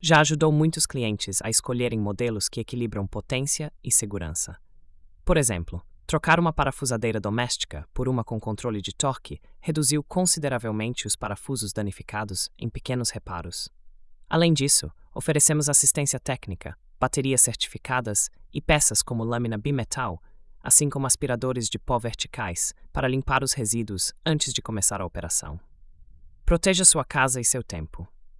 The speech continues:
Escolha ferramentas seguras e aprenda a usá-las corretamente com quem realmente entende do assunto. Para dicas práticas, itens e atendimento local,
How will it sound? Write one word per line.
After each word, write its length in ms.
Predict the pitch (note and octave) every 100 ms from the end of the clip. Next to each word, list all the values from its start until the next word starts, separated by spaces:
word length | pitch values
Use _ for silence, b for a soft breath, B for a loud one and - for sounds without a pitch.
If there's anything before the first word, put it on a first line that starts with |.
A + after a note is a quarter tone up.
| - - -
Escolha 340 | D#3 - G#3 A3
ferramentas 540 | F#3+ E3 D3+ D3 C3
seguras 640 | - G#2+ C#3+ C#3+ G2+ - -
e 120 | - D3+
aprenda 360 | - D#3 D3
a 40 | B2+
usá-las 360 | A#2+ A2+ G#2+
corretamente 760 | - B2+ D3 - A2+ G2 F#2+ -
com 180 | - A2+
quem 160 | A2+
realmente 540 | A2 B2+ A2 G#2+ G2+ G#2+
entende 400 | G2 G2+ G2 F#2+
do 100 | F#2+
assunto. 460 | - - D#2+ - - - - - - - -
Para 160 | E3 D#3+
dicas 300 | G3 - -
práticas, 640 | - C3+ - - E2+ -
itens 380 | - F3+ D3+ C3
e 60 | B2
atendimento 500 | B2 A#2 A2 G#2 G2+
local, 480 | F#2+ C#3+ C3 G2+